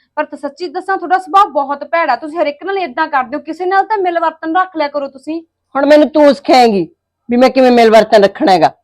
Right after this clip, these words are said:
Speaker 1: ਮਾਂ, ਕਈ ਵਾਰ ਜੇ ਵੱਡੇ ਗਲਤੀਆਂ ਕਰਨ ਤਾਂ ਛੋਟਿਆਂ ਨੂੰ ਵੀ ਸਿਖਾਉਣਾ ਪੈ ਹੀ ਜਾਂਦਾ ਹੁੰਦਾ ਵੀ ਹਮੇਸ਼ਾ ਸ-,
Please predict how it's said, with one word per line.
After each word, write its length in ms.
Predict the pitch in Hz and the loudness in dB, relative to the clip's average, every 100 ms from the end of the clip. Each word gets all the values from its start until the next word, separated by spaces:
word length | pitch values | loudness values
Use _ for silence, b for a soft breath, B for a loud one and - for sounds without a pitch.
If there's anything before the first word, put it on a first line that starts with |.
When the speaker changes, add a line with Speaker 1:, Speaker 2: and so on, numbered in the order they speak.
| _ _ 226 | _ _ -8
Speaker 1:
ਮਾਂ, 200 | 262 294 | -8 -6
ਕਈ 200 | 254 294 | -6 -8
ਵਾਰ 80 | |
ਜੇ 120 | 254 294 | -8 -8
ਵੱਡੇ 260 | 294 262 | -8 -6
ਗਲਤੀਆਂ 380 | 240 233 269 302 | -4 -6 -8 -6
ਕਰਨ 380 | 277 277 320 311 | -6 -6 -8 -12
ਤਾਂ 100 | 294 | -16
ਛੋਟਿਆਂ 340 | 262 247 285 | -14 -8 -4
ਨੂੰ 100 | 320 | -4
ਵੀ 60 | 330 | -8
ਸਿਖਾਉਣਾ 340 | - 262 254 | -12 -8 -8
ਪੈ 200 | 254 233 | -4 -4
ਹੀ 80 | 254 | -4
ਜਾਂਦਾ 300 | 247 185 175 | -10 -10 -12
ਹੁੰਦਾ 260 | 202 185 180 | -14 -16 -16
ਵੀ 260 | _ 247 | _ -10
ਹਮੇਸ਼ਾ 400 | 285 262 269 339 | -8 -8 -8 -8
ਸ-, 100 | 285 | -10